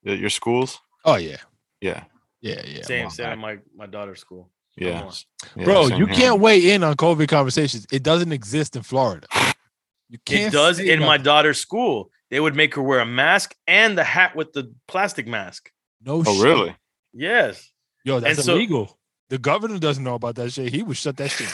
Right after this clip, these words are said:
Speaker 1: <laughs>
Speaker 2: down.
Speaker 3: So it's crazy because when my, my girl just happened to ask, like, "Oh, d-, d-, you know, does she still have to wear this, the, the, the stuff?" They're like, "No, no, no, you don't have to if you don't want to." So we told my girl,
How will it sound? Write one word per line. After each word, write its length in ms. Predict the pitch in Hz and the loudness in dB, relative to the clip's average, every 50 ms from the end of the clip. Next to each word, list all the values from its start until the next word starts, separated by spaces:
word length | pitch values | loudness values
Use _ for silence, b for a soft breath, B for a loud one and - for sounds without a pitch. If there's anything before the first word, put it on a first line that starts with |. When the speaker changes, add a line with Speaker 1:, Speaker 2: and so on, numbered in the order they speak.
| - - | -10 -12
Speaker 1:
<laughs> 120 | - - | -6 -2
Speaker 2:
down. 460 | - 165 185 175 147 120 110 101 92 87 - - | 2 2 4 4 2 2 0 -4 -6 -10 -12 -12
Speaker 3:
So 80 | - 190 - - | -12 -12 -2 -2
it's 200 | 160 156 - - | 0 0 0 -4
crazy 400 | - - 196 220 233 202 190 180 | 0 4 4 4 4 2 -2 -6
because 300 | 170 147 - 160 156 135 | -8 -4 -2 -2 -2 -2
when 180 | 139 147 139 | -2 -2 -2
my, 220 | 139 135 131 127 120 117 131 | -2 -2 -2 -4 -4 -8 -4
my 160 | 139 135 131 | -2 -2 -2
girl 240 | 131 127 175 202 196 | 0 0 0 2 2
just 160 | 185 170 135 | 0 -2 -2
happened 440 | - - - 220 220 - 214 185 160 | 0 2 2 2 2 2 0 0 0
to 180 | 151 - - | 0 0 2
ask, 320 | 220 277 294 240 202 - - | 2 4 4 2 0 -2 -6
like, 160 | 135 127 - - | -8 -8 -6 -4
"Oh, 360 | - 233 247 185 139 127 127 123 _ _ _ _ _ _ | 0 0 0 0 -2 -6 -12 _ _ _ _ _ _ _
d-, 180 | - - _ - _ _ _ - - | -20 -20 _ -20 _ _ _ -18 -16
d-, 80 | 85 | -14
you 100 | 95 139 | -12 -10
know, 80 | 143 123 | -10 -10
does 140 | 104 - 127 | -12 -12 -12
she 100 | - 135 | -12 -12
still 200 | - - 165 165 | -8 -2 2 2
have 120 | 165 151 - | 2 2 0
to 80 | 135 | -6
wear 160 | 123 160 214 269 | -8 -6 -6 -6
this, 100 | 277 233 | -6 -6
the, 120 | 135 135 | -10 -14
the, 420 | 127 110 117 120 120 104 85 69 - | -16 -14 -14 -12 -12 -14 -16 -18 -20
the 100 | - 110 | -20 -20
stuff?" 180 | 104 - - 117 | -18 -16 -14 -14
They're 60 | 117 120 | -12 -12
like, 120 | 123 - | -12 -12
"No, 300 | - 277 302 302 294 277 | -12 -12 -12 -10 -12 -12
no, 160 | 269 269 269 262 | -14 -16 -16 -18
no, 200 | 254 247 240 233 | -18 -20 -20 -20
you 60 | 202 202 | -18 -16
don't 100 | 220 220 | -14 -14
have 160 | 226 214 - | -14 -14 -16
to 100 | - 196 | -18 -18
if 40 | 185 | -14
you 60 | 185 | -12
don't 100 | 185 180 | -12 -10
want 200 | 185 185 185 180 | -10 -12 -12 -16
to." 60 | _ _ b b b b b b b b b b | _ _ b b b b b b b b b b
So 280 | - - 156 165 151 143 | -6 0 0 2 2 2
we 120 | 147 151 | 0 -2
told 400 | 135 - 185 190 185 170 165 156 131 | 0 0 0 0 0 -2 -6 -14 -12
my 220 | 135 135 139 135 | -6 -4 -4 -4
girl, 520 | 123 123 175 190 185 175 156 143 - - | -2 -2 2 2 2 2 2 0 -6 -12